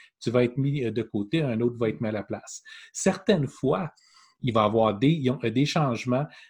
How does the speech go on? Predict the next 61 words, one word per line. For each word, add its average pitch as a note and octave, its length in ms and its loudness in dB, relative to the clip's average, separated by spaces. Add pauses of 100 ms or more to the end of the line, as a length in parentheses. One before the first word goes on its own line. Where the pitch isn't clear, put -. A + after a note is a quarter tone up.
(140)
dans, G#2+ 560 0
ils A#2 80 -2
ont, C#3+ 60 -2
euh, A#2+ 80 0
dans A2 160 0
ces A2+ 160 -2
chefs-là, C3+ 540 0
selon C3 400 4
la D3 160 2
situation. C3 760 0
Comme G#2 200 -2
j'étais G#2+ 180 -4
en A2 80 -2
train, B2 360 -4
euh, G#2+ 40 0
de G#2+ 120 -2
parler, A2 340 -2
des B2+ 140 -4
fois, D#3 180 -4
il - 20 -18
faut C#3 80 -6
que - 80 -12
tu - 100 -12
changes C#3+ 360 0
de A2+ 80 2
stratégie A2 640 -2
pour G2+ 180 -6
gagner A2+ 320 0
ton A2 200 -2
pain. A2+ 180 -4
Puis - 460 -6
à - 20 2
ce - 100 -2
moment-là, A#2+ 220 4
c'est D3 180 -6
peut-être - 160 0
pas D#3 100 8
le D3+ 60 6
même C#3 240 2
capitaine D#3 500 2
que - 80 0
t'as A2 140 0
besoin. G#2+ 380 -2 (240)
Si - 100 -16
tu D3 80 2
vas D3+ 60 6
dans D3+ 140 6
une B2+ 180 4
autre D#3 160 4
section C#3 420 0
du A#2+ 140 -4
monde, C#3 420 2 (300)
peut-être F#3+ 380 2
que - 80 0
c'est - 220 -2
pas D#3+ 140 4
le C#3+ 140 4
même C3+ 320 2
chef - 440 0
du A#2 140 -8
groupe A#2+ 380 -2